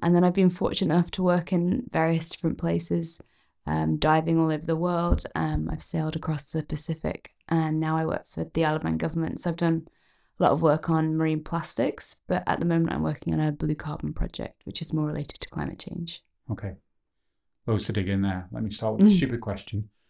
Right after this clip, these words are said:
Speaker 2: Commercial diver, what does a commercial diver do?
Speaker 1: So I guess it's just be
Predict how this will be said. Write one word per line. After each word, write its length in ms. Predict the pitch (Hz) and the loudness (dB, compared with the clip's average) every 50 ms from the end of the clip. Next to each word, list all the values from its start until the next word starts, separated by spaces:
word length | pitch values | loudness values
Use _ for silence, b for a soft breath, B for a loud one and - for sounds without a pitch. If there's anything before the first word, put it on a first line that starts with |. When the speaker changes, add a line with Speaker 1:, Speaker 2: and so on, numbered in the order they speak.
| _ _ _ _ | _ _ _ _
Speaker 2:
Commercial 480 | - - - 110 110 113 107 - - 107 | 0 6 8 8 8 8 8 6 4 2
diver, 440 | - 107 107 113 117 110 98 101 98 | 2 4 4 4 4 4 2 2 0
what 180 | 98 - 117 | 0 0 -2
does 120 | 104 107 92 | -2 -4 -6
a 20 | |
commercial 460 | - - 107 104 104 104 98 - 110 | -4 0 0 0 0 0 -2 -4 -4
diver 300 | 95 95 95 101 104 104 | -2 -2 -2 -2 -2 -2
do? 200 | 107 - 104 101 - _ _ _ _ _ _ _ _ - | -4 -4 -4 -6 -8 _ _ _ _ _ _ _ _ -12
Speaker 1:
So 180 | 160 - - | -4 2 4
I 100 | 160 160 | 4 4
guess 220 | 160 170 165 170 - | 4 4 2 0 -2
it's 160 | - - - | -6 -8 -6
just 280 | - 160 151 151 - | -4 -4 -4 -4 -2
be 340 | - 156 151 147 143 143 - | 0 2 2 2 2 0 -2